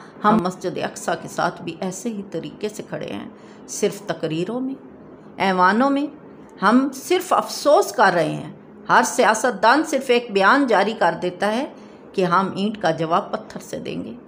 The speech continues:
इसराइल को ये दुश्मनी भारी पड़ेगी, मगर वो भारी हमें पड़ रही है। नाज़रीन कराम, हम तमाशा देख रहे हैं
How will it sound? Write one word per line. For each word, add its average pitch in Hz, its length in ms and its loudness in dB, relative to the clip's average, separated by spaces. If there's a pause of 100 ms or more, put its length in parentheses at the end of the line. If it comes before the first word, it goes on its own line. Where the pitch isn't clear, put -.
(360)
इसराइल 165 520 -4
को 185 180 -6
ये 170 180 -6
दुश्मनी 180 460 -4
भारी 175 360 -2
पड़ेगी, - 440 -8 (540)
मगर 254 380 6
वो 294 120 6
भारी 226 380 6
हमें 247 380 4
पड़ 240 180 8
रही 262 320 6
है। 196 200 2
नाज़रीन 151 520 -4
कराम, 220 380 -2 (380)
हम 196 240 0
तमाशा 185 500 2
देख 190 360 -4
रहे 170 260 -4
हैं 160 240 -10